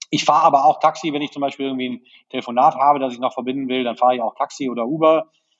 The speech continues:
Ähm, ich bin auch kein Feind des Autos, ganz im Gegenteil, ich, ähm, habe eine hohe Leidenschaft auch für alte Autos und fahre im Sommer auch mal irgendwie mit einem alten Auto irgendwie über die Brandenburger Alleen. Also ich versuche eigentlich selbst alles auszuprobieren, was es gibt,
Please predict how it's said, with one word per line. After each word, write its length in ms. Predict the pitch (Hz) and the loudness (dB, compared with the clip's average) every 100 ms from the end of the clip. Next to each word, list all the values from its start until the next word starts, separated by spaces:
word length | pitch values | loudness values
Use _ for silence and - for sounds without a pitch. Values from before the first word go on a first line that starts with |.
| _ - | _ -6
Ähm, 400 | 131 131 131 131 | 0 2 0 -6
ich 200 | 160 - | -10 -12
bin 140 | 147 170 | -6 -4
auch 200 | - - | -2 0
kein 240 | 147 143 | 2 2
Feind 300 | - 147 151 | 2 2 2
des 120 | 135 | -2
Autos, 440 | 123 156 170 127 135 | 0 0 0 -4 -6
ganz 140 | 127 | -8
im 60 | 117 | -6
Gegenteil, 400 | 139 131 120 120 | -6 -4 -2 -2
ich, 180 | 117 - _ _ _ - | -4 -12 _ _ _ -12
ähm, 220 | 123 120 | -8 -4
habe 100 | 123 | -4
eine 100 | 131 | -2
hohe 160 | 127 135 | 2 4
Leidenschaft 440 | 127 - 139 127 | 4 4 0 -2
auch 100 | 120 | -4
für 120 | 120 | -4
alte 260 | 113 147 139 | -4 0 2
Autos 380 | 135 135 139 131 | 2 0 -4 -6
und 160 | 123 | -2
fahre 180 | 131 131 | 0 0
im 80 | 120 | 0
Sommer 220 | 127 131 | 0 0
auch 120 | 127 | 0
mal 140 | 123 123 | -2 -4
irgendwie 200 | 123 117 | -6 -12
mit 140 | 120 | -12
einem 100 | 120 | -6
alten 420 | 123 123 127 120 _ _ _ | -4 -4 -4 -6 _ _ _
Auto 300 | - 127 131 | -6 -4 -2
irgendwie 200 | 127 120 | -2 0
über 100 | 120 | 0
die 80 | 117 | 0
Brandenburger 500 | 110 123 127 123 120 | 0 0 0 2 4
Alleen. 580 | 117 117 135 120 135 147 _ _ _ - | 4 2 2 0 -2 -8 _ _ _ -14
Also 140 | 127 151 | -6 -6
ich 80 | |
versuche 380 | - 143 165 180 | -2 0 2 2
eigentlich 300 | 143 165 131 | 4 2 2
selbst 280 | 143 170 - | 0 0 0
alles 240 | 160 175 | -4 -2
auszuprobieren, 580 | - 160 - 156 147 139 | -2 -2 -2 -4 -2 -2
was 140 | 131 110 | -2 -4
es 60 | |
gibt, 280 | 139 202 _ | -6 -8 _